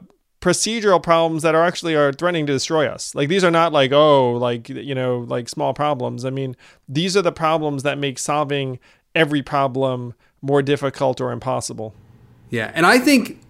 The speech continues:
Speaker 2: I think we have to think outside the box even more. I think, um, things like working together, like the two of us and others who have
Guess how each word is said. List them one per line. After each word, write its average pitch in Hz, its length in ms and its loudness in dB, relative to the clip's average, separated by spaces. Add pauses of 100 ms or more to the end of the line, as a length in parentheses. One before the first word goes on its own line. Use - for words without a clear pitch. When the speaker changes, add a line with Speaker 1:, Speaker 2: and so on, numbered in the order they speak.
(140)
Speaker 2:
I 175 180 6
think 233 500 2
we 156 240 4
have 170 240 2
to 147 160 0
think 151 280 2
outside 147 440 4
the 135 60 0
box 135 440 2
even 135 260 0
more. 131 320 2
I 151 140 4
think, - 360 -2 (880)
um, 131 400 -2
things 214 460 2
like 160 380 4 (140)
working 185 340 4
together, 156 500 4
like 139 160 0
the 143 80 -8
two 190 260 4
of 151 120 2
us 131 280 0
and 143 260 -4
others 175 540 2
who 160 280 2
have 139 440 -2